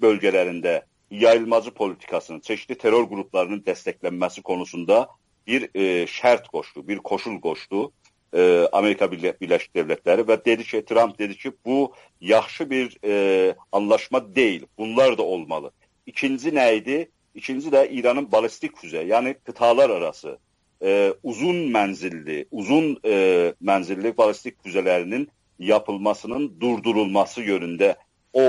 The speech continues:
şərti də qoşdu. Ancaq İran bunu qəbul eləmirdi. Əlbəttə, ilk anlaşmada, yəni Trump'ın yırtıb atdığı anlaşma, Obama'nın, e, imzaladığı anlaşmada belə bir şey yox idi. Ancaq Trump bunu yaxşı bir,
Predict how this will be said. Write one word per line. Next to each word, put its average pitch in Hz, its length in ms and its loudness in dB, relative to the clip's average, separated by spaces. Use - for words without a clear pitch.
şərti 87 480 -2
də 82 80 -4
qoşdu. 80 360 -6
Ancaq 139 280 0
İran 127 300 0
bunu 123 180 -8
qəbul 113 320 2
eləmirdi. 101 480 0
Əlbəttə, 113 400 -4
ilk 135 340 -4
anlaşmada, 92 720 -2
yəni 95 240 -4
Trump'ın 104 480 -2
yırtıb 101 260 -6
atdığı 113 340 0
anlaşma, 85 440 -4
Obama'nın, 104 560 0
e, 92 220 0
imzaladığı 104 600 2
anlaşmada 101 500 -2
belə 131 260 2
bir - 120 -8
şey 120 140 -2
yox 110 240 0
idi. 82 160 -10
Ancaq 117 360 -4
Trump 110 320 -2
bunu 98 200 -6
yaxşı 110 360 0
bir, 98 180 -4